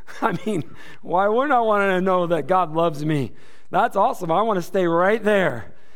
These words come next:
Well, guess what? He says, "I discipline those I love." I'm like, "Well, wait a minute. <laughs> I thought you loved me." He says, "I love you enough. I'm gonna whoop you right now." <laughs> We don't wanna hear that.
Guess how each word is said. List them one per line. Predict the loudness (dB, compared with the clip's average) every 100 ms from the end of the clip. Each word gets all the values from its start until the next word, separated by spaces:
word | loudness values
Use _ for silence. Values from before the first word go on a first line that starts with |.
| -12 -6
Well, | -2 2
guess | 2 0
what? | -2 0
He |
says, | 0 0 0 0
"I | 0 0
discipline | 0 -2 0 -4 -2 -2 2
those | 2 2
I | 2 2
love." | 4 2 0
I'm | 0
like, | 0 0
"Well, | -4
wait | -2 0 0 0
a |
minute. | -2 -2 -2 -4 -8 -10 -12 -12 -10 -12 -12 -12 -12 -12 -12 -6
<laughs> |
I | -2 -2 0 0 0 0 -2 -2 -12 -10 2 4 4
thought | 4 4 4
you | 2 2
loved | 2 2 2
me." | 2 2
He | 2
says, | 0 2
"I | 2
love | 4 2 2
you | 0
enough. | 0 0
I'm | 0 -2
gonna | -2
whoop | -2 -2 -4 -4
you | -6
right | -4 -4
now." | -2 -4 -4 -10 -12 -12 -12 -12 -12 -10 -6
<laughs> | -4 0 0 0 0 0 -2 -4 -4 -8 -12 -12 -6 0 0 -2 -10 -8
We | -2 0
don't | 2
wanna | 2 2
hear | 2 2 2
that. | 2 2 0 -4 -8